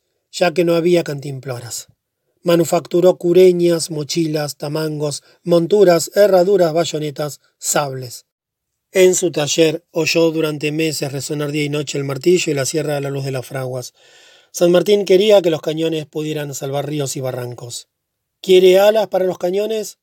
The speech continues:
Pues las tendrá", dijo Fray Luis y fabricó unos puentes colgantes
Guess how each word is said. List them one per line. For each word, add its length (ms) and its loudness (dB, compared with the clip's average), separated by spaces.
Pues 160 -6
las 140 -10
tendrá", 420 -8
dijo 280 2
Fray 240 4
Luis 340 0
y 80 -4
fabricó 360 -4
unos 140 -6
puentes 300 -8
colgantes 560 0